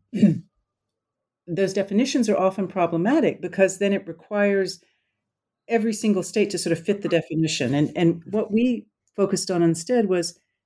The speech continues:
the fact that we already s-, know this, right? We, we can already point to these things and say, "Okay, that's a de facto state." So what we really wanted to get at was what we recognize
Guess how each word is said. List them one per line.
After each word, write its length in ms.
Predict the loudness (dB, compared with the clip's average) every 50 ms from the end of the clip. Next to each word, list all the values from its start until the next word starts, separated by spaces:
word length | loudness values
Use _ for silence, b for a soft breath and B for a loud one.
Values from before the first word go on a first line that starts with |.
| _ _
the 80 | -6 0
fact 280 | 2 2 2 0 -2 -4
that 280 | -4 -4 -4 -6 -10 _ _ _ _ _
we 160 | -2 0 0 2
already 300 | 0 0 0 2 0 0
s-, 200 | 0 -2 -8 -4
know 240 | 2 2 2 2 2
this, 420 | -2 -6 -8 -8 -6 -6 -6 -6 -8 _ _ _ _
right? 320 | -4 -2 0 0 -2 -4 -8 _ _ _ _ _ -10 -4
We, 340 | 0 0 0 0 0 -4 _ _ _ _ _ _ _ _ _ _ -2
we 240 | 0 0 0 0 -4
can 160 | -4 -4 -2
already 280 | 0 2 2 2 2 0
point 320 | -2 -4 -4 -4 -4 -2
to 80 | -2 0
these 220 | 0 0 0 0
things 260 | 0 0 0 0 0
and 120 | 0 -2 -2
say, 300 | 0 0 0 0 0 0
"Okay, 200 | -4 -4 -4 -2
that's 260 | 0 0 0 0 -2
a 60 | -6
de 160 | -4 -2 -4
facto 360 | -2 -2 -4 -4 -4 -4 -6 -4
state." 460 | -2 0 2 2 2 2 0 -4 -8 _ _ _ _ _ _ _ _ _ _ _ _ -8
So 120 | 0 2 2
what 80 | 2
we 100 | 2 0
really 240 | -2 0 0 2 2
wanted 260 | 2 0 0 -2 -2
to 80 | -2 -4
get 180 | -2 0 0 2
at 180 | 0 0 -2
was 200 | -6 -12 -8 -4
what 240 | -4 -4 -4 -2 -2
we 220 | 0 2 2 0
recognize 920 | 0 0 0 0 0 0 -2 0 0 0 0 -2 -2 -4 -6 -8 -8 -10